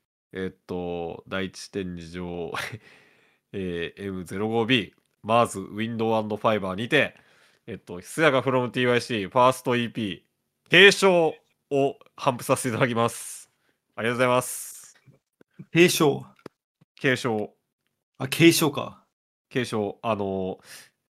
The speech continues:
Speaker 1: あの、警報のKに、あの、あの鐘を鳴らすの。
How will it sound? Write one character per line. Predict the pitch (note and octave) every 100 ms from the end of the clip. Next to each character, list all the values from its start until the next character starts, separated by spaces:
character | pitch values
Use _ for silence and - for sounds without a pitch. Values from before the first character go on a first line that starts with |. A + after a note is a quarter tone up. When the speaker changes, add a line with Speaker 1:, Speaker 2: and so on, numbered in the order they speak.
| _ -
Speaker 1:
あ | A#2
の、 | G#2+ G#2
警 | E3+ E3
報 | D#3 D3+
の | C#3+ C#3
K | - D3+ A#2
に、 | G2 F#2 D#2 -
あ | A#2
の、 | G2 F#2+ F#2 F#2 -
あ | B2
の | D3+
鐘 | - D3 C3+
を | C3
鳴 | B2
ら | A#2+ A#2+ A#2
す | - A#2
の。 | G2 F2 E2+